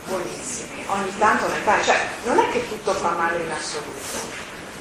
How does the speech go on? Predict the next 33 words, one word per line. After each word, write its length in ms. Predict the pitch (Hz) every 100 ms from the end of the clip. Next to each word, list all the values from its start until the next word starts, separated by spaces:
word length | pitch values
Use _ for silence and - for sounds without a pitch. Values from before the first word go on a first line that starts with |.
| -
Un 120 | 277
seme 340 | 285 330 349
di 200 | - 240
lino 340 | 269 440 247 220
che 120 | 175
è 40 |
tutto 240 | 208 - 196
bello 280 | 202 208
completino 680 | 202 208 - 190 185 220 208
dentro 340 | 185 180 180 180
il 60 | 175
pane, 640 | 220 - 370 208 165 - -
io 180 | 170 175
ce 140 | 165
lo 120 | 156
vedo 200 | 151 151
proprio 340 | 156 156 - 170
bene 340 | 156 160 180
ed 60 | 170
è 40 |
anche 240 | 151 - 151
saporito. 680 | - - 147 175 175 - - - - - - -
Oppure 760 | 185 - 185 185 202 220 -
lo 120 | 185 180
frullo 500 | - 185 175 175 196
e 40 | 196
mi 120 | 170
faccio 420 | - 151 151 175
la 80 | 165
polentina 760 | 151 156 156 165 156 151 156 165
per, 180 | 147 147 147 143 143 135 139 -
eh, 40 |
espettorare. 1000 | - - 151 - 160 190 180 - - -